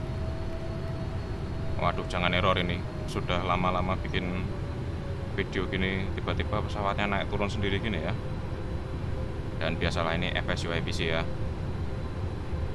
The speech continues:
Wah,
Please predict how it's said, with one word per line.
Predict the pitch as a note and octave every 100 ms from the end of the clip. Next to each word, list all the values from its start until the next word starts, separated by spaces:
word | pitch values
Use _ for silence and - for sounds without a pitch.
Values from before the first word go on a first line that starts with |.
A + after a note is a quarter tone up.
| - - - - - - - - - - - - - - - - - - - - - - - - D#2
Wah, | F2